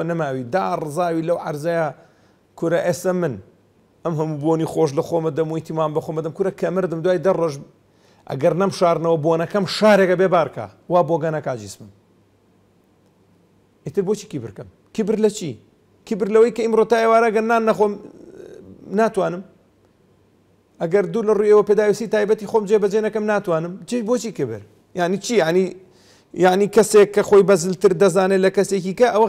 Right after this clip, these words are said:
غەیری پچکۆلی و کاڵفامی هیچی تری لێ ناخوێنرێتەوە. ئەگەر من خۆم بەزلتر بزانم لە تۆ، ئەوەت بەڵگەی لەسەر ئەوەی کە من حیج نازانم و نە دنیام دیوە و نە حیج،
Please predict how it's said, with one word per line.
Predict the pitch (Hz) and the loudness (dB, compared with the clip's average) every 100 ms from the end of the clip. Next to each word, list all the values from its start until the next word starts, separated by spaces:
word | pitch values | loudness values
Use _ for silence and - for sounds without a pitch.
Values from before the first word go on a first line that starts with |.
| 175 | 2
غەیری | 240 269 208 185 170 - _ _ _ _ | 2 2 -2 -4 -6 -16 _ _ _ _
پچکۆلی | - - 214 196 190 196 | -12 0 6 8 8 4
و | 190 | 2
کاڵفامی | 202 185 - 196 196 233 | 4 4 4 2 2 0
هیچی | 233 214 | -2 -6
تری | 247 247 | -4 2
لێ | 254 | 2
ناخوێنرێتەوە. | 226 - 135 120 117 131 | 2 0 -2 -4 -4 -6
ئەگەر | 135 160 | -2 -2
من | 202 | -2
خۆم | 208 214 196 | -2 -2 0
بەزلتر | 160 170 202 202 | -2 -4 -4 0
بزانم | 220 196 160 | 2 2 -2
لە | 151 | -2
تۆ، | 185 196 | 0 2
ئەوەت | 196 196 160 | 2 0 0
بەڵگەی | 175 175 196 | 0 0 0
لەسەر | 170 196 | 0 0
ئەوەی | 190 | 0
کە | 190 | -2
من | 190 | -6
حیج | 190 202 160 | -8 -8 -4
نازانم | 180 147 147 147 | -4 -4 -6 -6
و | 156 | -6
نە | 165 | -6
دنیام | 156 175 156 | -6 -6 -6
دیوە | 147 156 | -6 -6
و | 151 | -6
نە | 180 - | -8 -6
حیج، | 208 | -6